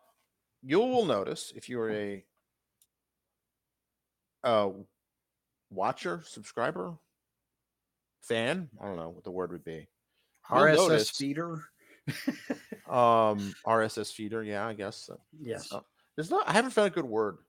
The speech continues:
Speaker 1: Let us know in the comments if there's a <laughs> better word for that.
Speaker 2: Yeah.
Speaker 1: You will notice that there is a pretty solid history of blog posts. And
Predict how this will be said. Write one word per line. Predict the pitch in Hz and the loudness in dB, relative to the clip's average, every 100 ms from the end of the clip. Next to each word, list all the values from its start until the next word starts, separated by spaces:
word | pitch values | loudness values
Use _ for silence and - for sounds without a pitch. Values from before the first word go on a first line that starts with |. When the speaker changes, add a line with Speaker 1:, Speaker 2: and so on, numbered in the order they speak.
| _ | _
Speaker 1:
Let | 127 156 | -4 -2
us | 165 | -2
know | 151 139 | -2 -2
in | |
the | - | -2
comments | - 107 90 104 | -2 -2 -4 -8
if | |
there's | 113 - | -6 -4
a | 98 | -6
<laughs> | - | -6
better | 151 110 - - _ - | -6 -6 -12 -20 _ -10
word | - | -10
for | - 117 | -10 -10
that. | 107 92 _ _ - | -8 -10 _ _ 2
Speaker 2:
Yeah. | 165 160 123 107 - _ | 8 8 8 2 -6 _
Speaker 1:
You | 131 185 | -4 -2
will | 262 302 | 0 4
notice | 214 135 107 160 - - _ _ _ - | 6 6 4 -2 -6 -10 _ _ _ -14
that | 117 127 120 135 | -2 0 0 0
there | 135 | 0
is | 139 127 | 0 -2
a | 127 | -6
pretty | - 196 220 156 | -4 -2 -4 -6
solid | - 147 147 135 104 | 2 6 6 4 2
history | 156 - 113 101 104 | -6 -6 -6 -4 -4
of | - 101 95 | -4 -4 -2
blog | 98 95 - | -4 -4 -6
posts. | 85 110 - - - _ _ - - - - _ _ _ _ _ - | -12 -12 -16 -20 -20 _ _ -16 -14 -14 -16 _ _ _ _ _ -8
And | 113 110 104 101 | -4 -4 -4 -6